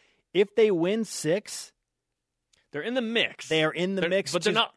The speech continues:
Speaker 2: automatically
Speaker 1: go
Speaker 2: in.
Speaker 1: to a bowl game. But
Speaker 2: Understand
Speaker 1: then
Speaker 2: that.
Speaker 1: other factors have to come into play there, the, uh,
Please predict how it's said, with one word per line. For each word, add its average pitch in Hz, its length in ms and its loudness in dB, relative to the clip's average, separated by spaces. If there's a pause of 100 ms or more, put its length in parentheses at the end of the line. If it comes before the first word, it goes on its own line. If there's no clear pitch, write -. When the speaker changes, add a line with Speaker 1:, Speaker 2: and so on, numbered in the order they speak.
Speaker 2:
automatically 165 680 4
Speaker 1:
go 175 160 6
Speaker 2:
in. 113 80 0
Speaker 1:
to 170 180 2
a 151 40 4
bowl 165 240 6
game. 135 220 -4
But 139 80 0
Speaker 2:
Understand 156 280 -2
Speaker 1:
then 190 40 -10
Speaker 2:
that. 170 80 -4
Speaker 1:
other 180 240 2
factors 160 480 -2
have 147 240 -2
to 139 100 -12 (360)
come 151 200 -4
into 139 200 -4
play 135 340 -2
there, 110 340 -6 (600)
the, 123 320 -6
uh, 110 400 -6